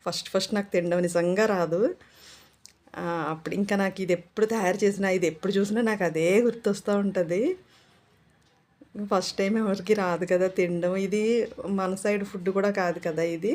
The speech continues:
ఆ, మనకు అంతగా తెలిసేది కాదు ఫస్ట్‌లోని. ఇప్పుడైతే ఇంక అం-, అక్కడ ఇక్కడ కూడా అందరూ ఇప్పుడు ఇదే తినేస్తున్నారు అనుకోండి.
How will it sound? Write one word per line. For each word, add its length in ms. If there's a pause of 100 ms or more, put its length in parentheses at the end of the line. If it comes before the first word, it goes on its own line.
(720)
ఆ, 120 (140)
మనకు 280
అంతగా 340
తెలిసేది 460
కాదు 220
ఫస్ట్‌లోని. 640 (320)
ఇప్పుడైతే 460
ఇంక 160
అం-, 300
అక్కడ 280
ఇక్కడ 280
కూడా 240
అందరూ 340
ఇప్పుడు 200
ఇదే 160
తినేస్తున్నారు 560
అనుకోండి. 440